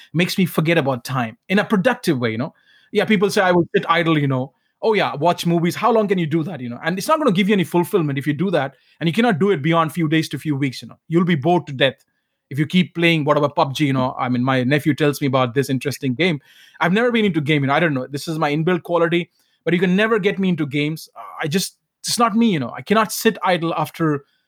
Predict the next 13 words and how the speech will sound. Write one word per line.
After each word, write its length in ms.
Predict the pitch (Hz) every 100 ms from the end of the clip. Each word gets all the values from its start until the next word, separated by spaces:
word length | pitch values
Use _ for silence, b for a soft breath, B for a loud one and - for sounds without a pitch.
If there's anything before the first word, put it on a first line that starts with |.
| _ -
a 60 |
certain 360 | - 180 160 147
time. 260 | 147 110 -
I 60 | 139
can 140 | 165
watch 240 | 190 233
a 60 | 214
movie 220 | 185 190
for 180 | 175 165
an 80 | 151
hour 260 | 147 151
or 80 | 151
so, 400 | 139 214 180 175